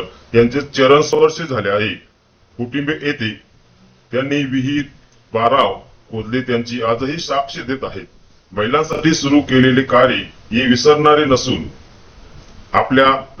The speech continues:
राज्याप्रती त्यांची निष्ठा सर्व काही सांगून जाते. म्हणून अहिल्याबाई होळकर यांच्या आठवणींना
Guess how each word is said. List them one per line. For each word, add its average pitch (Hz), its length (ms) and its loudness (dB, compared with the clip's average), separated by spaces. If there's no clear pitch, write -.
राज्याप्रती 156 580 0
त्यांची 117 460 0
निष्ठा 123 500 2
सर्व 147 360 2
काही 143 240 2
सांगून 110 380 -2
जाते. 98 280 0
म्हणून 143 320 0
अहिल्याबाई 139 520 4
होळकर 127 420 2
यांच्या 120 360 4
आठवणींना 120 600 2